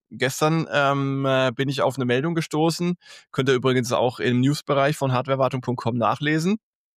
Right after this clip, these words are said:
dass Google wieder einen Riesenerfolg vermeldet hat im Bereich Quantencomputing. Und zwar, ähm, soll erstmals ein, äh, verifizierbarer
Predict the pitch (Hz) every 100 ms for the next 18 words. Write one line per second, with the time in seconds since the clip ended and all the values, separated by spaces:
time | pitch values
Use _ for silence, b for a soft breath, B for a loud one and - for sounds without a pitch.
0 | _ _ _ _ - 120 - 139 151 135
1 | 131 120 104 113 107 135 160 120 - 175
2 | 226 - 113 92 92 - 127 - B B
3 | B B - 127 131 127 120 117 127 -
4 | 160 220 202 117 - 104 - 160 220 123
5 | - 120 123 175 214 196 110 127 127 127
6 | - _ - 110 123 104 143 - 160 147
7 | 147 151 - B B B - 113 120 127
8 | 127 123 - - 104 110 - 110 120 135
9 | 131 - - 165 185 147 139 131